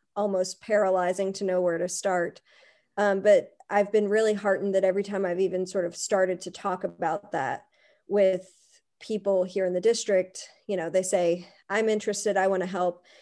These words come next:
And hey, here are the names of five to ten of my friends who also wanna be involved in that kind of work." Um, and so it makes me really hopeful that, you know, once we sort of get organized and sort of get goal directed, that there's,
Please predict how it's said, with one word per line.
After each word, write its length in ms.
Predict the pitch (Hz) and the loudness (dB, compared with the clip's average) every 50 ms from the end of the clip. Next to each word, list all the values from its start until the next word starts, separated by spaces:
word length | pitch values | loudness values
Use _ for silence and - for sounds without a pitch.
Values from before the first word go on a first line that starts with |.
| - _ _ _ - | -20 _ _ _ -2
And 160 | - 214 214 | 0 0 0
hey, 300 | 220 220 208 208 202 190 | 4 4 6 6 6 2
here 420 | 190 - 220 208 202 202 196 185 - | 2 2 2 4 6 6 4 4 4
are 120 | 190 196 | 4 2
the 80 | 185 190 | 2 2
names 320 | 190 185 175 175 185 180 | 2 2 0 0 0 0
of 180 | 185 180 170 - | 0 -2 -2 0
five 320 | - 196 180 180 175 175 180 | -2 0 0 2 0 -2 -2
to 120 | - 180 | -6 -8
ten 340 | 175 - 202 180 175 180 175 | -6 -4 -4 -4 -2 -2 -2
of 160 | - 170 175 | -4 -4 -4
my 140 | 175 165 170 | -4 -4 -4
friends 320 | 170 - 165 160 170 165 | -2 -2 -2 -2 -2 -6
who 200 | - 202 185 170 | -4 -4 -4 -2
also 320 | - - 170 175 - 190 180 | 0 -2 -2 -2 -2 -2 -2
wanna 160 | 175 175 170 | -2 -2 -2
be 120 | - 170 | -4 -4
involved 340 | 170 185 196 202 143 - 202 | -4 -4 -4 -6 -6 -6 -6
in 80 | 190 170 | -6 -8
that 140 | 127 - - | -8 -10 -12
kind 220 | - 196 196 - | -12 -12 -12 -12
of 100 | - - | -10 -8
work." 300 | 180 - 180 175 - _ _ _ _ _ _ _ _ _ - | -8 -6 -6 -8 -10 _ _ _ _ _ _ _ _ _ -6
Um, 240 | - 208 202 185 185 | 0 0 0 2 2
and 120 | 196 220 | 0 2
so 100 | 214 254 | 4 4
it 60 | 247 240 | 4 4
makes 180 | 262 277 277 | 4 2 2
me 100 | 320 311 | 0 4
really 220 | 294 277 262 247 233 | 6 6 6 6 6
hopeful 460 | 208 220 220 220 - 208 175 170 180 - | 4 0 -2 -2 -2 -4 -2 -2 -2 2
that, 340 | - 185 180 170 165 - - - - - _ _ _ _ _ _ _ _ _ _ | 4 6 6 6 4 2 -12 -16 -16 -20 _ _ _ _ _ _ _ _ _ _
you 160 | - 202 202 | -6 -4 -2
know, 200 | 185 170 156 - _ _ _ - | -2 -2 -4 -6 _ _ _ -8
once 300 | 180 208 208 214 214 - | -2 0 0 0 0 -2
we 80 | 226 220 | -4 -4
sort 280 | 214 - 214 202 196 | -2 -2 0 2 4
of 220 | 185 180 175 175 175 _ _ _ _ _ _ _ _ _ _ - 196 196 | 4 4 2 2 -10 _ _ _ _ _ _ _ _ _ _ -14 -10 -2
get 280 | 190 214 214 208 - - | 2 4 4 4 4 2
organized 840 | - 196 190 190 196 196 190 180 180 180 180 180 180 175 - - - | 2 4 4 4 4 2 2 2 0 0 2 2 2 0 0 -6 -4
and 180 | - 185 185 | -4 -4 -2
sort 220 | 185 202 185 185 180 | 0 0 2 2 4
of 240 | 175 170 175 - - - - _ _ - 185 | 2 0 0 -6 -20 -20 -20 _ _ -16 -8
get 300 | 180 214 208 170 - 190 | -2 0 0 0 0 -4
goal 260 | 180 - 196 190 190 190 | -2 2 2 2 2 0
directed, 880 | 185 190 185 185 - 185 185 - - 170 160 165 156 - 190 190 196 _ | -2 -2 -2 0 -2 -2 -4 -4 -6 -4 -2 -2 -4 -4 -8 -16 -14 _
that 160 | - 190 185 190 | -2 0 2 4
there's, 580 | 196 190 185 185 190 180 180 - - - - | 4 4 4 4 2 -2 -4 -6 -10 -10 -12